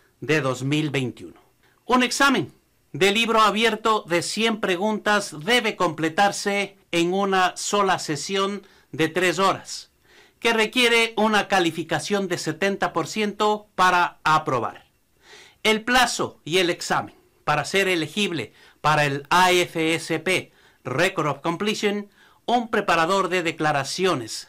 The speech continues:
debe completar y aprobar el curso de A F T R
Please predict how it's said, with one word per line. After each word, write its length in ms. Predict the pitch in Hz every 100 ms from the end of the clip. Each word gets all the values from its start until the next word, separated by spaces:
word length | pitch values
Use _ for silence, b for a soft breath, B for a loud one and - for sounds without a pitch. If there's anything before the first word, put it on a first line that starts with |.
| -
debe 400 | 160 220 208 180
completar 720 | 247 247 240 190 214 214 214 -
y 140 | 185
aprobar 680 | 208 214 175 175 202 202 - -
el 260 | 175 165
curso 640 | 196 202 196 - 202 202 -
de 300 | 156 170 - 165
A 300 | 180 180 -
F 380 | 185 180 175 165
T 300 | 180 175 -
R 320 | 160 139 -